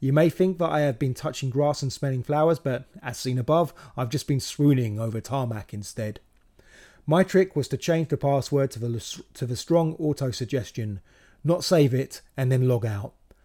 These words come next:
I might still return in a few months for the sole purpose of nuking my account. Nothing makes more of a waste of a soul than a yearning for clout, especially when we do it under the impression that we are doing something good. It makes monsters of the best of us.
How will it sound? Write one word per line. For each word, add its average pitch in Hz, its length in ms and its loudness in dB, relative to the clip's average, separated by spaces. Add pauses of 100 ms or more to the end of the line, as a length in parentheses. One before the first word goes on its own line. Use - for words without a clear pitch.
(300)
I 135 80 2
might 139 240 4
still 147 180 2
return 147 360 4
in 139 100 4
a 135 60 2
few 160 180 0
months 147 320 0
for - 100 -8
the 127 100 -4
sole 143 220 2
purpose 147 360 -2
of 123 80 -2
nuking 143 580 0
my 117 200 -4
account. 110 500 -14 (680)
Nothing 180 340 4
makes 160 260 4
more 147 180 6
of 131 100 4
a 127 40 2
waste 131 340 0
of 123 100 -2
a 120 40 -4
soul 127 340 0
than 107 120 -2
a 110 40 -2
yearning 120 480 0
for 104 140 -6
clout, 110 580 -6 (400)
especially 151 440 0
when 135 180 4
we 123 80 0
do 135 160 4
it 139 220 2
under 127 200 -2
the 117 140 -2
impression 120 520 -4 (220)
that 151 140 -2
we 135 140 2
are 123 60 2
doing 127 220 2
something 107 360 -4
good. 110 320 -2 (460)
It 143 120 0
makes 143 280 0
monsters 131 540 -2
of 107 80 -6
the 110 100 -4
best - 280 -6
of 107 100 -6
us. - 320 -8